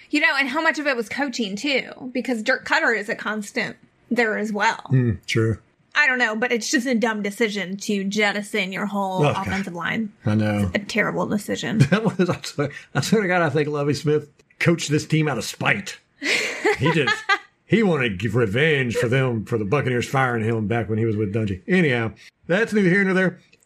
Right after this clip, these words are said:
Speaker 2: Uh, that's the summation of the Seahawks game. If you want to check out the video I made, the things I found interesting, it's on YouTube. Just go search for Buccaneers Observer. It should pop up.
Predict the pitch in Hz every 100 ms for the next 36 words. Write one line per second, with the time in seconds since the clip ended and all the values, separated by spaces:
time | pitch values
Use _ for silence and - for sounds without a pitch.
0 | 180 160 151 143 139 - _ _ - 185
1 | 185 185 160 139 - 226 214 214 214 202
2 | 185 170 175 156 131 - _ - - 233
3 | 202 196 139 156 202 208 214 190 170 175
4 | 156 180 175 175 - 156 139 117 110 190
5 | 180 165 160 156 160 165 165 160 131 117
6 | 104 _ _ _ 156 165 151 - 156 151
7 | 175 151 147 175 165 151 117 139 131 151
8 | 151 165 156 156 - _ _ 123 139 120
9 | 139 131 147 117 127 123 127 117 110 127
10 | 120 123 120 123 113 117 120 117